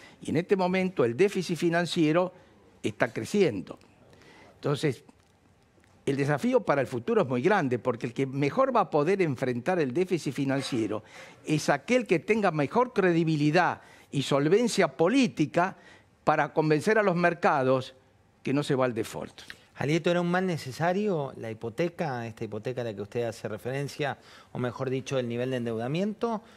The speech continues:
Speaker 2: o fue un error de, de gestión?
Speaker 1: La opción, cuando el gasto supera los ingresos, hay dos opciones. O usted toma deuda o usted emite dinero.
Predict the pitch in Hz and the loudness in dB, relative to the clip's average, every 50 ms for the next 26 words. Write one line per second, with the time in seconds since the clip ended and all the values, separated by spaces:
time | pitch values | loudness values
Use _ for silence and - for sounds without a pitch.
0 | - - _ - 123 117 - - 143 139 135 135 131 127 123 123 117 123 135 131 | -20 -20 _ -10 -10 -8 -4 -4 -4 -2 -2 -4 -4 -4 -4 -4 -2 -2 -2 -2
1 | 131 127 120 117 117 113 113 110 107 107 110 104 - 110 101 - 107 104 95 92 | -2 -2 -4 -4 -4 -4 -4 -6 -6 -8 -8 -8 -10 -12 -10 -10 -10 -10 -10 -12
2 | 90 - _ _ _ _ - - - - - - - - - - - _ _ _ | -14 -16 _ _ _ _ -20 -20 -20 -20 -20 -20 -20 -20 -20 -20 -20 _ _ _
3 | _ _ _ _ _ _ - - - _ _ - - _ _ _ _ _ _ - | _ _ _ _ _ _ -20 -20 -20 _ _ -20 -20 _ _ _ _ _ _ -20
4 | _ - - 165 170 170 - - 226 254 269 277 262 - 190 175 170 160 170 165 | _ -2 0 2 2 0 0 0 2 2 2 2 2 2 2 2 4 4 2 2
5 | 165 190 254 269 - - - - 185 156 - 147 127 - - 196 196 180 170 160 | 2 2 0 0 0 -2 -2 -2 -2 0 0 -2 -2 0 2 2 4 4 4 2
6 | 143 139 127 - 139 131 135 143 170 214 226 - - 233 233 214 - - - _ | 2 0 0 -2 -2 -2 0 2 2 0 0 0 -2 -2 -2 -2 -4 -8 -16 _
7 | _ _ _ _ _ _ _ _ - 139 135 123 160 165 - 151 127 - - 139 | _ _ _ _ _ _ _ _ 0 0 0 0 -2 -2 -2 -4 -6 -4 -4 -4
8 | 117 104 98 92 90 90 - - - - 127 123 117 - 175 165 - 170 156 147 | -4 -2 -4 -6 -6 -8 -12 -10 -6 -4 -4 -2 -2 -4 -4 -2 0 0 0 2
9 | 143 151 180 208 220 226 208 220 208 - - _ _ _ _ _ _ _ _ _ | 2 4 4 4 2 2 2 0 -2 -4 -6 _ _ _ _ _ _ _ _ _
10 | _ _ - 117 123 120 - - 147 143 143 - - 123 120 127 131 120 - 120 | _ _ -4 -4 -2 -2 0 0 0 -2 -2 -4 -4 -4 -2 -2 -4 -2 -2 -2
11 | 117 113 117 123 127 107 90 87 92 | 0 0 0 -2 -2 -4 -6 -8 -10